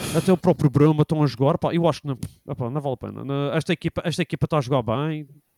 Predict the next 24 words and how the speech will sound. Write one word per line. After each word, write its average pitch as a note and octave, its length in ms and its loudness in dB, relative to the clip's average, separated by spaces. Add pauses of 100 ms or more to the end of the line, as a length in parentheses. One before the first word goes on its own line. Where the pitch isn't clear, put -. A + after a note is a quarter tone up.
(220)
como B2 180 -2
está, C#3 440 -2
se-, C#3 320 -6
seja D3+ 220 -4
contra B2+ 240 -8
fortes, C#3 360 -4
contra C3 200 -8
fracos, C3+ 460 -8
não B2+ 100 -6
interessa. C3 440 -8 (600)
Não D#3 120 0
va-, E3+ 200 2
acho F3 180 2
que E3+ 80 -8
não F3 320 4
há C#3+ 500 4
agora C3+ 280 2
nenhuma D#3 280 2
razão C#3+ 460 0
para - 120 0
alterar D3 240 -2
aquela D3 200 -2
equipa. B2+ 260 -6
Eu, F3 200 0